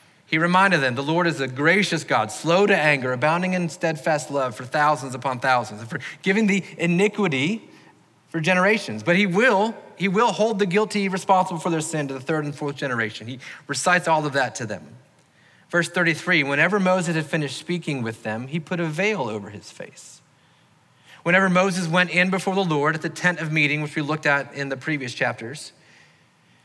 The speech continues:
to speak with him, he would remove the veil until he came out. And when he came out and told the people of Israel what he was commanded, the people of Israel would see the face of Moses, that the skin of Moses was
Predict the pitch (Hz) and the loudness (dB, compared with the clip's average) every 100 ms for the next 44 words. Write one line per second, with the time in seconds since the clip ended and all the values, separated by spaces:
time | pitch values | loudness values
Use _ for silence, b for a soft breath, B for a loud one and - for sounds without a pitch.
0 | b b b _ 170 - 185 165 147 196 | b b b _ -6 -2 -2 -2 0 0
1 | 185 160 175 165 165 160 208 202 160 127 | 2 2 2 0 0 2 2 0 0 0
2 | 110 127 151 151 156 - 170 180 226 98 | 0 0 0 -2 -2 0 2 4 2 0
3 | - - 127 135 135 123 151 151 170 151 | -8 -14 -6 -4 -4 -2 2 6 6 4
4 | 143 147 147 151 139 135 127 123 131 123 | -2 -4 -4 -4 -4 -4 -4 -4 -4 -4
5 | 123 - 131 143 123 - 127 143 180 131 | -6 -8 -6 -6 -6 -8 -6 -2 0 -2
6 | 117 143 147 143 160 147 127 127 143 131 | -4 -6 -6 -6 -6 -6 -6 -6 -6 -6
7 | - 139 156 165 165 202 151 123 120 160 | -6 -6 -6 -4 -4 -4 -2 -4 -4 -6
8 | 214 - B B - 143 135 - 165 190 | -8 -14 B B -16 -12 -8 -4 0 0
9 | 151 151 170 143 151 151 | 0 0 -4 -2 -2 -4